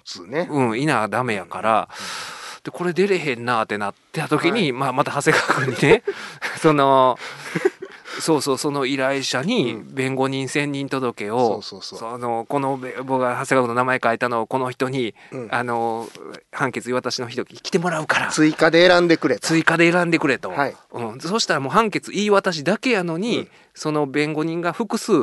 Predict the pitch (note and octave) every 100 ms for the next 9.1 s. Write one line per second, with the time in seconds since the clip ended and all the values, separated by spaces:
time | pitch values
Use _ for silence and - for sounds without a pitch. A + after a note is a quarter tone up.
0 | F#2+ - - - F#3 A2 C3 C#3+ F#2+ -
1 | E3 E3+ - - - F#3+ G3+ G3 E3 C3
2 | B2 A#2 B2 A#2+ - - D4 D#4 D4+ C#4
3 | B3 B3 B3 A#3+ A3+ A3+ G3+ - G#3+ G#3
4 | G3 D#3+ B2+ G#2 G2+ - B2 C3 A#2 A2
5 | D3+ - G2+ F#3+ E3+ D#3+ D3+ C#3+ C3 A#2
6 | - F3 E3+ E3 D#3+ D#3 D#3 B2+ C#3+ C3
7 | A#2+ D3 F#2 E3+ - D#3+ C#4 - A#3 C#4+
8 | C#4 A#3+ A#3+ C4+ G#3 C#3 C3+ A#2 C#3+ A3+
9 | A3